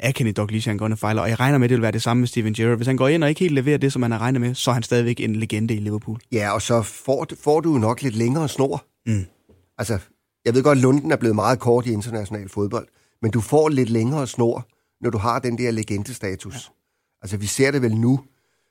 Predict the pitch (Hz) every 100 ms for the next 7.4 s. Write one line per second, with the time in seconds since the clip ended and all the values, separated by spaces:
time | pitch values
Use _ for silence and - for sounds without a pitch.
0 | _ - 110 104 98 90 - 107 110 104
1 | 110 104 110 117 107 104 113 131 113 110
2 | 104 110 104 120 127 - 123 107 - 151
3 | - 160 - 123 117 107 - 113 110 117
4 | 113 104 110 127 127 104 107 110 104 110
5 | - - 110 104 101 113 113 110 92 92
6 | 101 117 104 104 104 127 139 180 170 107
7 | 87 87 85